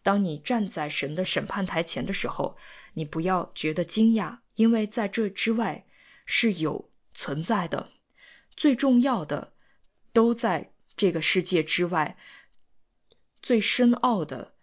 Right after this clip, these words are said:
最奇妙的存在都在这个世界之外，神在这个世界之外，救主就在这个生命之外。所以你不要觉得惊讶。当我们跟你说，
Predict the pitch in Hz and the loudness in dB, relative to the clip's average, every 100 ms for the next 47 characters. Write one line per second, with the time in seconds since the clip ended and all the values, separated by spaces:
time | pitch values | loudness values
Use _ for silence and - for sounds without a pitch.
0 | _ - 262 240 - - 165 240 254 180 | _ -4 -2 0 0 -2 2 4 4 0
1 | 156 - 123 147 165 147 - _ 202 208 | -4 -6 -8 -6 -6 -8 -12 _ -2 -2
2 | 208 185 - 156 156 185 160 151 151 165 | -4 -6 -4 -4 -2 -2 0 -2 0 -2
3 | 160 151 - - - - 180 180 233 240 | -2 -4 -8 -20 -12 -4 0 2 2 0
4 | - 190 190 165 160 - 160 165 151 - | -2 -2 -2 -4 -4 -6 -4 -4 -4 -4
5 | 160 160 - - - _ - 285 226 - | -4 -4 -8 -12 -20 _ 2 2 2 -2
6 | - - 226 196 180 147 165 151 147 - | -6 -4 -2 -2 -4 -6 -6 -6 -6 -4
7 | 180 190 185 147 - 135 147 - - - | -2 0 -2 -4 -8 -6 -6 -8 -16 -20
8 | - - - - - - 202 208 160 - | -20 -20 -20 -20 -20 -4 2 2 2 -4
9 | 165 - 175 196 - 135 - - 196 214 | -8 -4 -2 -2 -4 -10 -10 -6 -2 -2
10 | 226 156 - - _ _ - - - _ | -2 -6 -10 -20 _ _ -20 -20 -20 _
11 | _ _ _ _ 180 185 147 147 156 185 | _ _ _ _ -2 -2 -2 -6 -10 -12
12 | _ 190 180 147 - 151 147 - | _ -2 -2 -2 -6 -4 -6 -8